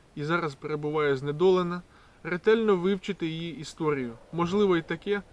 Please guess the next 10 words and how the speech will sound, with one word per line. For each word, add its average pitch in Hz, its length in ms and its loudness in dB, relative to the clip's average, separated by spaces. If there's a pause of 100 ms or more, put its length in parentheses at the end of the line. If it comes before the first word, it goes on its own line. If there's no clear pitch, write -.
що - 200 -2
людина 196 320 0
просто 214 400 0
користується 185 640 -4
всіми 160 360 -6
пільгами, 185 500 -2 (220)
намагаючись 175 640 -2
використати 180 640 -4
свою 165 320 -4
хворобу. 160 520 -4